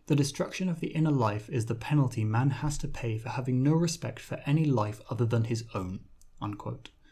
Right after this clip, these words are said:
Violence directed outward is at the same time inflicted spiritually, and the outside world becomes transformed, debased,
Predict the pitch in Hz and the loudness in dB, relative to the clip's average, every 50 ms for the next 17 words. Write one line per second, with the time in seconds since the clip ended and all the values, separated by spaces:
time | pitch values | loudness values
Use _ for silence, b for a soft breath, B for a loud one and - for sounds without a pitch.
0 | b b b b b b b b b b b _ _ _ - _ _ - - 127 | b b b b b b b b b b b _ _ _ -20 _ _ -12 -2 2
1 | 123 135 151 165 170 170 165 - - 143 139 143 - - 131 - - 139 135 - | 4 6 6 6 6 4 2 0 0 0 0 0 -2 -4 -4 -4 -4 -4 -4 -2
2 | - - 123 120 - b b b b b - - 120 - 139 117 113 - 143 143 | -4 -4 -4 -6 -8 b b b b b -2 0 0 0 0 -2 -2 2 4 6
3 | 147 147 143 - 120 117 113 110 113 113 113 - - - - 113 107 - - - | 6 6 4 2 0 0 0 0 0 0 -2 -4 -8 -8 -8 -8 -6 -6 -6 -2
4 | - 156 151 - - - - - - - - - - - - - - 131 120 117 | 0 0 0 0 -2 -6 -10 -10 -12 -16 -18 -20 -20 -20 -20 -6 0 2 2 2
5 | 127 135 - - 160 151 143 139 120 107 101 104 101 - 120 - - - 113 113 | 2 0 0 0 0 0 0 0 0 0 0 -2 -4 -6 -6 -4 -2 -2 0 0
6 | 113 - - 123 120 - - - - 135 113 98 - - - - - - - - | -2 -2 -4 -4 -4 -4 -4 -2 -2 0 0 -2 -4 -6 -8 -10 -14 -18 -4 -2
7 | 135 131 120 113 143 131 113 110 113 - - B | 0 0 0 0 0 0 0 -2 -6 -10 -14 B